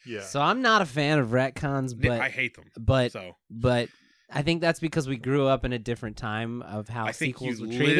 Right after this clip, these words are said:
Speaker 3: live with your mistakes.
Speaker 2: I agree.
Speaker 3: I believe in that
Speaker 2: I think
Speaker 3: fully.
Speaker 2: I was not a
Speaker 3: So.
Speaker 2: fan when, when everybody was losing their shit over Neil Blomkamp's, uh,
Speaker 3: Nope.
Speaker 2: Alien three. I was
Speaker 3: Live with
Speaker 2: not
Speaker 3: it.
Speaker 2: a fan of that.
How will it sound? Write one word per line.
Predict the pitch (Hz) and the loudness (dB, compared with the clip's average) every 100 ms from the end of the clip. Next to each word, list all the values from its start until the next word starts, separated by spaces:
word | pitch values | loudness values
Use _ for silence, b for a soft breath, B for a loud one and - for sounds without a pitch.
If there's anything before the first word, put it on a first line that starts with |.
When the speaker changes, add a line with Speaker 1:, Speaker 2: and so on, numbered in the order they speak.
| 180 | 4
Speaker 3:
live | 180 - 113 | 0 -10 -8
with | 123 123 120 | -6 -6 -10
your | |
mistakes. | 107 98 - - 104 87 - - | -10 -10 -12 -10 -10 -10 -2 4
Speaker 2:
I | 185 | 6
agree. | 214 196 226 233 | 4 6 6 6
Speaker 3:
I | 233 139 | 4 0
believe | 139 139 139 131 | -2 -4 -2 -2
in | |
that | 123 120 | -2 0
Speaker 2:
I | 139 | 0
think | - 180 202 | 4 4 4
Speaker 3:
fully. | - | -2
Speaker 2:
I | - 147 | 4 6
was | 151 131 | 6 2
not | 139 139 151 | 2 4 4
a | 160 | 4
Speaker 3:
So. | - | 2
Speaker 2:
fan | 147 147 147 | 2 4 2
when, | 143 135 135 | 2 0 0
when | 127 127 | 0 2
everybody | 127 135 135 131 | 0 2 4 4
was | 127 117 | 2 0
losing | 127 127 127 | 0 0 0
their | 123 | -4
shit | 117 131 123 | -2 0 2
over | 120 120 117 | 2 2 2
Neil | 117 117 | 2 0
Blomkamp's, | 110 113 113 107 120 113 117 - | 0 0 0 -2 -2 -2 -2 -6
uh, | 113 107 | -4 -4
Speaker 3:
Nope. | 98 117 | -4 -2
Speaker 2:
Alien | 127 117 117 | 0 0 0
three. | 113 117 120 117 | 0 0 2 0
I | 107 | 0
was | 104 | -2
Speaker 3:
Live | 139 | -2
with | |
Speaker 2:
not | 120 127 | 2 2
Speaker 3:
it. | 123 | 2
Speaker 2:
a | |
fan | - 127 123 | 0 0 0
of | 117 | -2
that. | 117 113 117 | -2 0 -4